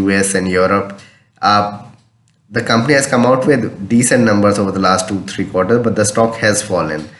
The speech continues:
So if one can probably take a call in here, is that the fact that you can probably buy in simulations of twenty percent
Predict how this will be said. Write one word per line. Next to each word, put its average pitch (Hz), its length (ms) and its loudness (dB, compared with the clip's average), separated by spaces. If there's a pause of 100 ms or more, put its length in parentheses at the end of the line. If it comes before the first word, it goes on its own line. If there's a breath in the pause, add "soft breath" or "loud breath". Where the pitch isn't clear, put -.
(280 loud breath)
So 104 640 2
if 104 140 -2
one 113 260 2
can 131 400 2
probably 113 380 2
take 110 220 0
a 110 120 2
call 101 340 0
in 101 140 0
here, 104 400 0 (320 loud breath)
is 101 140 -6
that 110 240 0
the 113 100 0
fact 104 300 0
that - 420 -2
you 110 140 -4
can 123 220 2
probably 123 320 2
buy 107 600 2 (200)
in 104 200 0
simulations 101 800 0
of 101 180 -2
twenty 98 220 -2
percent 95 500 -4